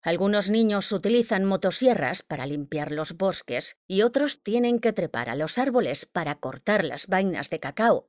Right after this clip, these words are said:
utilizando machetes pesados. El café se cosecha en veinticinco países de todo el mundo. Algunos de los trabajadores han sido objeto de tráfico de personas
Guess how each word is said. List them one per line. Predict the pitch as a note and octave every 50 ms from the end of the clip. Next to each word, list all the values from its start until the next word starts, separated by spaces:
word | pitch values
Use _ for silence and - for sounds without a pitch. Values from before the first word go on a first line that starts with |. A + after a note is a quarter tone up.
| _ _
utilizando | - A#3 G#3+ - F#3 F3+ F3 E3 - A3 A#3 B3+ B3 A3+ B3
machetes | A#3 G#3+ E3+ D3+ - - - A3+ B3+ - - C4 A#3 -
pesados. | - - A3+ - - F3 A2+ A2+ A2 - - - - - _ _ _ _ _ _ _ _ _
El | - A3 G#3+ G3+ -
café | A3 G#3 - - D#4+
se | C#4+ - - - -
cosecha | - F#3+ - - D4 C#4+ C#4+ - C#4+ C4+ - -
en | - A#3 A#3 A3
veinticinco | G3+ G#3 G#3 G#3 - A3 G#3 - C#4+ C#4+ C#4+ C4 - - G#3 F3+ -
países | G3+ A#3 D4 D4 - - C#4 B3 - -
de | F#3 - G#3 G3+
todo | - G#3+ G3+ F#3+ F3+
el | D3 A2+
mundo. | F#2+ G2 A2 C#3 C3+ - - _ _ _ _ _ _ _ _ _ _ _
Algunos | - F#3 F3+ F3 A#3+ C#4+ C#4+ D4 C#4 -
de | G#3+ A#3+
los | A3 G3+ G3+ -
trabajadores | - A3+ G#3+ G3 G3+ G3 - G3 F#3 G#3 G3+ F#3+ F#3+ G3 - -
han | B3 C4+ C#4
sido | - - C#4+ C4 A3+ - F#3
objeto | E3 - - - C#4+ C#4 - B3+ A3+ F#3
de | D#3 F3 D#3+
tráfico | - F#3 F#3 F#3 - - F#3 - - G3 F3
de | F#3 F3
personas | F3 F#3 F3+ D#3 - - G#3 D#3+ C3 - - - - -